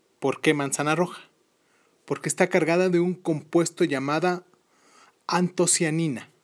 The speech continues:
que se detona cuando recibe los rayos del sol. Por lo tanto, si una manzana está completamente roja es por la activación energética solar, lo cual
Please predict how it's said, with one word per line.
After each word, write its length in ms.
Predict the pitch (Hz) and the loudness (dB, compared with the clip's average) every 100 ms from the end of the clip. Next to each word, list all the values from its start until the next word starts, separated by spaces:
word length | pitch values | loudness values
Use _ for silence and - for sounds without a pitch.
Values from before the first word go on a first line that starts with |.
| _ _ _ _ _ | _ _ _ _ _
que 520 | - 143 139 139 135 - - - - | 0 2 4 2 -2 -8 -20 -18 -4
se 300 | - - 165 | 0 2 2
detona 580 | 156 170 - 202 180 185 | 0 -2 4 4 4 -2
cuando 380 | - 147 131 123 | 0 0 0 -4
recibe 520 | 127 127 - 165 151 | -2 0 2 2 0
los 200 | 143 123 | 0 -2
rayos 360 | 127 127 127 127 | -2 -2 -2 -2
del 140 | 147 | -2
sol. 260 | - 247 - _ _ _ _ _ _ _ | -2 -4 -10 _ _ _ _ _ _ _
Por 140 | 214 240 | 4 6
lo 100 | 254 | 4
tanto, 340 | 269 185 120 _ | 2 0 -10 _
si 160 | - 220 | -4 -2
una 100 | 311 | 2
manzana 440 | 240 180 185 165 | 0 2 0 0
está 420 | 143 - 175 165 | -2 0 0 0
completamente 680 | - - 147 151 139 135 139 | -4 -4 -4 0 -2 0 0
roja 320 | 127 131 - | 0 0 2
es 140 | 175 - | 0 0
por 240 | - 120 | -2 -2
la 80 | 117 | -2
activación 800 | 113 - 120 113 - 151 165 - _ - | -4 -6 -4 -4 -2 0 -2 -6 _ -6
energética 800 | 139 131 - 139 139 127 - 131 | -4 -4 -2 -2 -2 -6 -4 -2
solar, 340 | - 165 180 - - _ _ _ _ - | 0 0 -2 -10 -20 _ _ _ _ -6
lo 200 | 151 147 | 4 4
cual 300 | 151 170 285 | 8 6 6